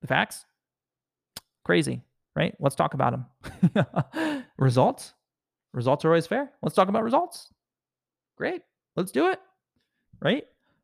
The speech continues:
But no, they'll attack you personally because they can't attack the facts. They can't attack the results. And I say it over and over again. And they just try to irritate you.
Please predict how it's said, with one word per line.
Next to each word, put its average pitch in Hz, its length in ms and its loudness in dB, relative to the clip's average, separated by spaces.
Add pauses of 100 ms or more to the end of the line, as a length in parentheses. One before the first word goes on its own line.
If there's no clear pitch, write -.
But 143 100 2
no, 165 140 8
they'll 127 100 8
attack 131 300 4
you 139 80 2
personally 143 500 2
because 127 220 2
they 170 80 6
can't 156 200 2
attack 220 240 4
the - 60 0
facts. - 400 2 (460)
They 135 80 0
can't 165 240 4
attack - 200 2
the 175 80 2
results. 220 460 0 (1300)
And 139 100 4
I 139 40 4
say 151 140 2
it 143 80 6
over 131 240 6
and 135 80 4
over 131 200 4
again. 170 280 0 (440)
And 139 80 4
they 139 80 4
just 143 140 0
try 151 140 4
to 143 140 2
irritate 143 360 2
you. 113 180 -8